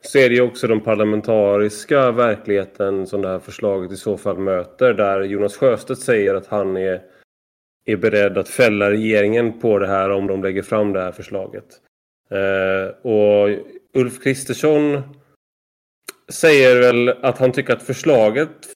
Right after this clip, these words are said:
om det läggs fram så som det ser ut i S V T:s, eh, i S V T:s framställning, eh, ser bra ut.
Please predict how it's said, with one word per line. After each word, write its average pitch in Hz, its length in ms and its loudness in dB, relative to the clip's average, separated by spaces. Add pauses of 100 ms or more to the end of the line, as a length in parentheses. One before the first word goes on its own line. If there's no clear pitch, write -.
om 143 180 0
det 135 80 -4
läggs 135 260 -2
fram 107 380 0
så 107 140 -6
som 104 240 -2
det 101 220 -2
ser 110 200 -4
ut 98 380 -4
i 104 260 -4
S 101 240 -4
V 104 60 -16
T:s, - 580 -8
eh, - 640 -12
i - 180 -12
S 123 120 -10
V - 100 -20
T:s 107 200 -4
framställning, 98 580 -4 (460)
eh, 104 460 0
ser 110 200 -4
bra 135 340 4
ut. - 360 -2